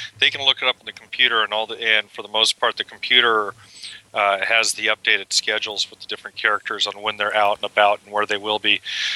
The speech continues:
Uh, there's also a phone number that we can call, and I, I just go with the phone number because the computer can be wrong as well.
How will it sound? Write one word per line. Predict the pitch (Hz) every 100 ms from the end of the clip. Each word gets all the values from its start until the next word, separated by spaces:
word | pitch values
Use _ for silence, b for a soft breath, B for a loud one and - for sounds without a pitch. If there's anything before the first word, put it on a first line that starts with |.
| B -
Uh, | 107 101
there's | 104 101
also | 113 113 117 104
a |
phone | - 117 113
number | 110 104
that | 104
we | 107
can | 107 -
call, | - 107
and | 104
I, | 113 127 -
I | 120
just | 127 113 -
go | 110
with | 104
the | -
phone | - 113 110
number | 104 98
because | - - 104
the |
computer | - - 123 117 110
can | - 98
be | 101 - _ 113
wrong | 107 107 107
as | 104 -
well. | 110 101